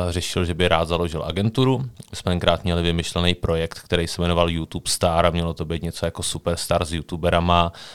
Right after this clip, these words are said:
a měli jsme na to slíbenou už televizi a tak. A vlastně naším cílem bylo, aby jsme sehnali na to peníze. Potřebovali jsme tenkrát už jen dvanáct milionů korun,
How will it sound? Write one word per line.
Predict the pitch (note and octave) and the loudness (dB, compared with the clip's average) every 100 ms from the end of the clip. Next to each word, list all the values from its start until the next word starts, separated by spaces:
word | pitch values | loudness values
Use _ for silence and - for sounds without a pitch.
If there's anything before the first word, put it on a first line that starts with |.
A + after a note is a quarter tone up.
| - | -14
a | E2+ | -8
měli | E2 E2 | -6 -4
jsme | F2 | -4
na | D#2+ | -2
to | - | -4
slíbenou | - D#2+ E2+ E2+ | -4 -4 -2 -2
už | D#2+ | -4
televizi | - D#2+ E2 E2 F2 | -4 -2 0 0 2
a | E2+ | 2
tak. | F2 F2 F2+ | 2 2 4
A | |
vlastně | F2 - F#2 | 2 2 0
naším | F2 - F2+ | 0 -2 -4
cílem | - F2 F2 | -2 0 2
bylo, | F2 E2+ | 4 4
aby | E2+ | 0
jsme | - | -2
sehnali | F2 E2+ F2 F2 | 0 2 2 2
na | F2 | 0
to | G2 | -2
peníze. | D#2+ D2+ F2+ G2 G#2 | -2 -2 0 2 2
Potřebovali | - - - E2 E2+ | 0 -6 -4 -2 -2
jsme | - F2 | -2 -2
tenkrát | D#2+ E2 D#2 D#2+ | -2 -2 -4 -4
už | - | -6
jen | E2 | -2
dvanáct | D#2 D#2+ D#2 | 2 0 0
milionů | E2 D#2+ E2 F2 | -4 -2 0 -2
korun, | - E2 E2+ | -2 -2 -2